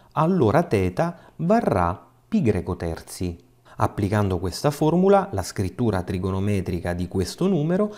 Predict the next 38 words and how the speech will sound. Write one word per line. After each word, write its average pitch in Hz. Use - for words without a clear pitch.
sarà 151
pari 98
a 98
coseno 113
di 95
π 92
greco 90
terzi 180
più 220
I 92
seno 151
di 98
π 92
greco 87
terzi. 85
Vediamo 113
quest'ultimo 101
caso, 165
determino 98
A 117
e 120
B. 143
Essendo 101
un 101
numero 92
reale, 139
A 104
vale 98
uno, 117
mentre 95
la 95
parte 107
immaginaria 113
non 127
c'è 127
e -
vale 90
zero. 85